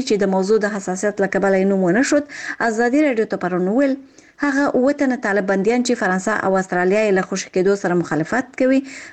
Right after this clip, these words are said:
قطر ته انتقالیږي او هلته به د امریکا تر نظارت لاندې وي.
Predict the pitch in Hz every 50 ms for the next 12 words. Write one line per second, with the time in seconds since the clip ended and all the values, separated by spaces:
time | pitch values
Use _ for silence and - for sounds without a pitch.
0 | - - 214 220 - 311 302 - - 208 196 180 - - - 175 185 240 294 330
1 | 370 339 311 294 285 285 285 269 285 254 240 240 233 226 - - 190 190 185 185
2 | 185 - - 165 - 170 165 170 165 165 165 170 180 202 202 - 226 208 180 156
3 | 156 165 160 170